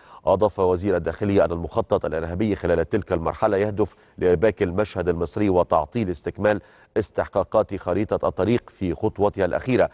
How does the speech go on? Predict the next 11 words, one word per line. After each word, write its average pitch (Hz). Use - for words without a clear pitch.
وهي 85
الانتخابات 90
البرلمانية 87
القادمة، 98
وأن 85
الأجهزة 87
الأمنية 92
قادرة 95
على 80
إحباط 92
هذا 80